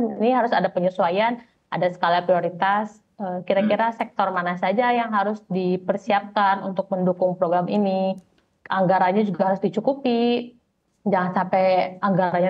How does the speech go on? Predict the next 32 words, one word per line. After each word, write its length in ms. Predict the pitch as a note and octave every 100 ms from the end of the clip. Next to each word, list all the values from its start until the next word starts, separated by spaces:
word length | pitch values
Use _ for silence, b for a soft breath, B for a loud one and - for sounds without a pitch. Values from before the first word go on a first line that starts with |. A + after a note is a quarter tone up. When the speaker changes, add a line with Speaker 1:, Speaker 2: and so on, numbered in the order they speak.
| F#3
Speaker 1:
tidak 160 | F#3
memadai, 640 | F#3+ F#3 F3+ F#3 G3 A3 G#3+
tapi 400 | G3 G#3 G3 G3
diminta 400 | F#3+ F#3+ F#3 G3
untuk 240 | G3 G3
optimal 640 | - - G3+ G3 F#3+ F#3+
support, 400 | F#3+ C4+ C#4 A#3+
itu 80 | A#3+
kan 160 | A3 B3+
nggak 160 | G3+
bisa 240 | F3+ F3+ F#3+ E3
ya. 80 |
Jadi 320 | E3 E3 G#3 B3+ B B -
kalau 320 | G3 F#3+ F#3+
misalnya 400 | G3 G3 F#3+ G3
dari 240 | F#3+ F#3+
hulunya 400 | G3+ G#3 G3 G3
sendiri 320 | G#3 G#3 F#3+ G3+
tidak 160 | F#3+
Speaker 2:
Betul. 160 | F#3 F3+
Speaker 1:
dibenahi, 640 | G3 C4 C4+ A#3 B3 B3 - b b _
nah 80 | -
ini 240 | - C4+
ujung-ujungnya 560 | D4+ A3 G#3+ G3+ A#3+ D4+
nanti 320 | D4+ C#4+ C#4+ - _
yang 160 | A3+
ditakutkan 560 | A3+ A3 A3+ C4 A#3 A#3
oleh 160 | A3 A3
para 240 | A3 A3
pengusaha 480 | - A3 A3 B3 A#3+
adalah 240 | G#3+ A#3+
impor 400 | C4 C4 A3+ G3